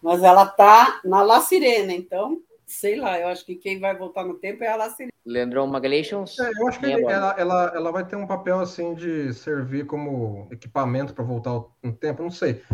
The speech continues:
Speaker 3: Porque me parece que o tec-, a técnica que, que a La Sirena usa pra voltar no tempo é estilingue em torno do sol, que já foi usado
Speaker 2: <laughs>
Speaker 3: em Jornada várias vezes, né? Porque tem cenas nos promos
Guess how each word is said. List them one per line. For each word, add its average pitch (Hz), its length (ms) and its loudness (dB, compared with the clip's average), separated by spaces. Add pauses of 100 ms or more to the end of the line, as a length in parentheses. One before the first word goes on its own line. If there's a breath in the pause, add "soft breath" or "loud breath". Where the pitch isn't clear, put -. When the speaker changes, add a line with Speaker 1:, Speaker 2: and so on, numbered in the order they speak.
Speaker 3:
Porque 180 220 -4 (120)
me 180 80 -2
parece 196 340 0
que - 120 -10
o 202 140 -6
tec-, 185 300 -4
a 175 60 -2
técnica 180 320 -2
que, 170 240 -4
que - 200 -8
a 151 40 0
La 147 140 2
Sirena 147 340 -2
usa 139 220 -2
pra 135 100 -4
voltar 135 180 -2
no 135 140 -4
tempo 226 360 -6
é 202 100 -4
estilingue 185 680 -6
em 220 80 -6
torno 202 220 -4
do 226 60 -12
sol, - 440 -4 (240)
que 113 100 -10
já 113 100 -2
foi - 160 0
usado 120 260 -2
Speaker 2:
<laughs> - 0 -
Speaker 3:
em 131 100 -6
Jornada 131 520 -2
várias 135 280 -2
vezes, 117 220 -4
né? 110 140 -4
Porque - 240 -16
tem 143 160 -6
cenas 139 340 -6
nos 139 220 -10
promos 135 440 -8